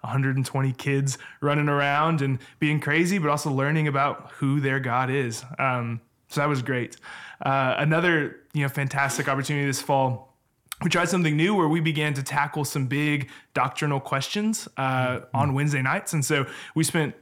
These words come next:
Speaker 1: five weeks going through what is the Trinity. And so we talked about the Father, the Son, and the Spirit, and how is God three in one, and then how do we interact now with the Trinity? And,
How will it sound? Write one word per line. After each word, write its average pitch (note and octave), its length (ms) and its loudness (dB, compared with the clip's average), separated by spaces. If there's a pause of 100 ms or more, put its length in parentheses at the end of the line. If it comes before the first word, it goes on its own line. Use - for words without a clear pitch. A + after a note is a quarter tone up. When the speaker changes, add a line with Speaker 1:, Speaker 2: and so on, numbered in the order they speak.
(120)
Speaker 1:
five D#3 420 2
weeks D#3 240 0
going D3+ 380 2
through C#3+ 400 2
what C3+ 340 0
is D3 240 0
the C3+ 80 -2
Trinity. D3 540 -2 (400)
And D3 80 0
so D#3 80 2
we D3 120 2
talked C#3+ 380 0
about C3 580 0
the B2 40 -8
Father, C3 500 0
the B2+ 80 -4
Son, B2+ 440 -2
and B2+ 80 -2
the C3 40 -4
Spirit, B2+ 640 -2
and C3 180 -4 (200)
how C#3+ 260 4
is D#3 120 2
God E3 280 0
three F3 220 2
in F3+ 160 2
one, E3 480 2
and C3+ 120 -2
then C3 120 -2
how C#3 500 2 (220)
do C3+ 100 0
we C#3 160 2
interact B2+ 540 -2
now B2 240 0
with B2 140 -4
the B2 60 -6
Trinity? C3 480 -2
And, B2+ 140 -2